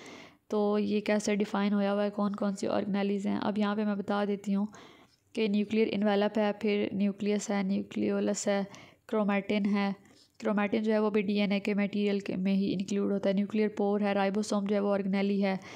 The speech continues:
एंडोप्लाज्मिक रेटिकुलम organelle है, माइटोकॉन्ड्रिया, अ, organelle है, प्लाज्मा मेम्ब्रेन जो है वो एक मेम्ब्रेन लाइक स्ट्रक्चर होता है, साइटोप्लाज्म,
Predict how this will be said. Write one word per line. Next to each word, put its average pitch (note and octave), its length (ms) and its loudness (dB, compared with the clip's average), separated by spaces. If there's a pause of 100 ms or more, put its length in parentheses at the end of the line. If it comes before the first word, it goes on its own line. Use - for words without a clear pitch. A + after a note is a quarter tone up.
(480)
एंडोप्लाज्मिक G#3+ 640 2
रेटिकुलम G#3 480 2
organelle G3+ 480 2
है, G3+ 180 0
माइटोकॉन्ड्रिया, G3+ 760 0
अ, G3+ 380 0
organelle G3 300 0
है, G3+ 160 2
प्लाज्मा G#3 440 2
मेम्ब्रेन G3+ 380 0
जो G#3 140 0
है G3+ 80 0
वो G3+ 120 -2
एक G3+ 300 0
मेम्ब्रेन G3 380 0
लाइक G3 200 -2
स्ट्रक्चर G3+ 400 -4
होता G3 240 -2
है, G3 100 -2
साइटोप्लाज्म, G3 760 -2